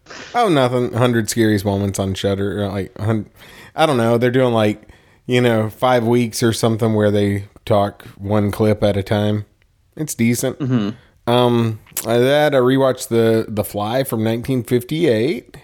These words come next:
Speaker 2: Okay.
Speaker 1: Uh, th-, man, that movie holds up. Even though the first, like, forty minutes are just kinda boring, but it holds up well.
Speaker 2: <laughs>
Speaker 1: Um, watched that.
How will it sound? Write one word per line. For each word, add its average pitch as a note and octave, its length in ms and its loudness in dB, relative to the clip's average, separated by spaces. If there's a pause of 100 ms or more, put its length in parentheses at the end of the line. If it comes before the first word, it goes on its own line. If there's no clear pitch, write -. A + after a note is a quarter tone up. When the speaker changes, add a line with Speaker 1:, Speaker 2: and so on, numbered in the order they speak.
(840)
Speaker 2:
Okay. C3 420 0 (1200)
Speaker 1:
Uh, D3 460 -6
th-, B2 180 -8
man, D#3 240 0
that B2 100 0
movie G#2+ 280 2
holds G2+ 280 0
up. A#2+ 300 0 (260)
Even D3+ 300 2
though D#3 160 2
the C3 100 0
first, B2 380 0
like, G#2+ 200 0
forty C3 480 0
minutes G#2+ 440 0
are E2+ 40 -8
just E2+ 220 -6
kinda F#2+ 200 0
boring, F2 480 -4 (120)
but G2 320 0
it F#2 220 -6
holds A#2+ 280 0
up A#2+ 160 0
well. G#2+ 340 2
Speaker 2:
<laughs> - 40 -20 (260)
Speaker 1:
Um, B2+ 540 0 (560)
watched A#2 840 -4
that. D#3+ 720 0